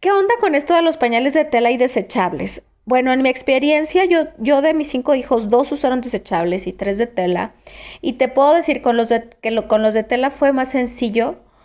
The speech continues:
porque a pesar de que absorben muy bien, i-, igual pueden reconocer un poquito mejor cuando hay popó, cuando hay pipí, sobre todo cuando hay pipí. Y no fue tan diferente cambiar de un pañal de tela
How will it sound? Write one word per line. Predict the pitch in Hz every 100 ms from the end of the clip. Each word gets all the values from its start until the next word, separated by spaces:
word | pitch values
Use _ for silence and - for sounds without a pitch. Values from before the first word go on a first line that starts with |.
| _ _ _
porque | - 254 247 254 247 -
a | 208 247
pesar | 254 262 254
de |
que | 320
absorben | 339 - 240 254 240
muy | 240
bien, | 240 262 294 370 -
i-, | 233 220 -
igual | 240 233 240 240
pueden | 262 262
reconocer | 269 220 208 196 214
un | 220
poquito | 220 220 202 214
mejor | 202 190 214 226 294 - -
cuando | 180 175 185
hay |
popó, | 190 190 285 302
cuando | 294 208 190
hay |
pipí, | 190 185 -
sobre | - 233
todo | 247 339
cuando | 339 233
hay | 196
pipí. | 185 185 - - - - _ - - - -
Y | - 262
no | 269
fue | 269 311
tan | 311 311
diferente | 302 294 269 254 247
cambiar | 196 190 185
de |
un | 190
pañal | 196 202 208
de | 208
tela | 226 220 214